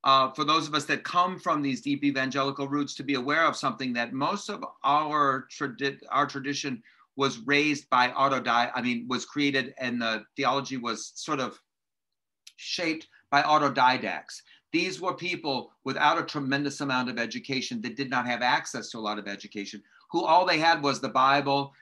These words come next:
and a couple old books that somebody gave them. And they're reading and trying to figure this out.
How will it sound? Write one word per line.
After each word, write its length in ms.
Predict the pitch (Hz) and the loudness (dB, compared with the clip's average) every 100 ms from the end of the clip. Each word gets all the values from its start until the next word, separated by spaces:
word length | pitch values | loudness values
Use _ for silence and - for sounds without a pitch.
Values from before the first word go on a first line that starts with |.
| _ | _
and 100 | 120 | -6
a 40 | 123 | -2
couple 340 | 156 147 143 | 0 0 2
old 200 | 135 127 | 0 0
books 500 | 113 92 - - - - _ | -4 -6 -8 -16 -16 -18 _
that 120 | 113 | -8
somebody 360 | - 147 131 131 | 0 2 2 0
gave 360 | 117 120 101 - | -2 -2 -4 -6
them. 300 | 80 - - _ _ - | -16 -18 -20 _ _ -2
And 360 | 131 127 123 107 _ - | 0 2 -2 -8 _ 0
they're 220 | 151 180 | 2 2
reading 420 | 180 180 175 170 | -2 -2 -2 -2
and 80 | 143 | -2
trying 260 | - 147 127 | 0 0 0
to 100 | 120 _ | -4 _
figure 220 | 156 156 | -4 -2
this 220 | 160 156 156 | -4 -4 2
out. 240 | 147 147 | 2 2